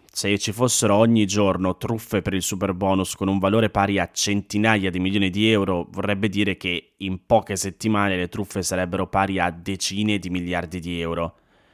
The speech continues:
I numeri, sebbene siano alti, non sono così elevati come lasciato intendere dalla Presidente del Consiglio. Secondo i dati più aggiornati, dal duemilaventi in poi,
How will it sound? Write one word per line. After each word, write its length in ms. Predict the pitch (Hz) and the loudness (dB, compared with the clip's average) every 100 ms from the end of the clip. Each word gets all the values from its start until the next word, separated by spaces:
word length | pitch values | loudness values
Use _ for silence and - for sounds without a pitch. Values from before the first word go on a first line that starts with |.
| _ _ - | _ _ -4
I 80 | 120 | 2
numeri, 520 | 135 117 104 98 76 - _ | 4 4 2 0 -2 -10 _
sebbene 680 | - 101 90 113 104 95 - | -8 -8 -4 2 4 2 -2
siano 500 | - - - 80 98 | -12 -8 -4 -2 2
alti, 640 | 113 90 90 - 90 85 - | 2 2 -2 -8 -6 -6 -6
non 220 | - 110 113 | -4 -2 0
sono 280 | - 110 | 0 -2
così 400 | 95 95 82 95 | -2 -4 -4 -4
elevati 500 | 90 90 98 101 92 | -2 0 2 0 -2
come 320 | 90 90 90 87 | -6 -2 0 0
lasciato 380 | 87 - 90 | -2 -4 -2
intendere 500 | 92 87 95 92 87 | -2 -4 -2 -2 -2
dalla 180 | 85 82 | -2 -4
Presidente 440 | 82 85 87 85 87 | -4 -6 -6 -6 -8
del 100 | 80 | -6
Consiglio. 720 | 85 82 - 82 78 82 82 _ _ _ _ - | -8 -6 -6 -8 -6 -6 -8 _ _ _ _ -12
Secondo 360 | 113 123 117 | -6 2 4
i 60 | 101 | 4
dati 260 | 101 98 | 2 0
più 140 | - 90 | -4 -6
aggiornati, 640 | 85 98 101 113 104 92 | -2 -2 0 2 2 0
dal 160 | 82 85 | -4 -2
duemilaventi 600 | 90 98 101 101 95 95 | 0 0 0 0 0 -2
in 120 | 95 | -2
poi, 340 | - 113 98 | 0 0 0